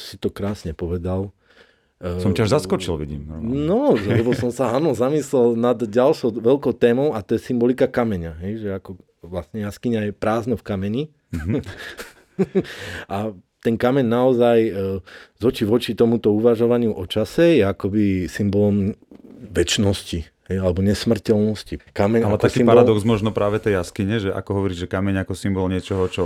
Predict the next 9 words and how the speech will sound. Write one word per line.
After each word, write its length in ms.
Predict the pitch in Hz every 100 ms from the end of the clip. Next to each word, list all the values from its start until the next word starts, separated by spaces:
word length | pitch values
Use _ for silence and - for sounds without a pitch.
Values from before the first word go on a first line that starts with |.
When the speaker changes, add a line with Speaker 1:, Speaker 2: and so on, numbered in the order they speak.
| 87
Speaker 2:
drží 540 | - - 90 87 92 104
jednak, 300 | 104 120 131
Speaker 1:
Mhm. 40 | 95
Speaker 2:
ale 120 | 95
je 100 | 101
také 200 | 98 95
bez 180 | 85 95
duše 320 | 90 90 - 85
už 300 | 110 -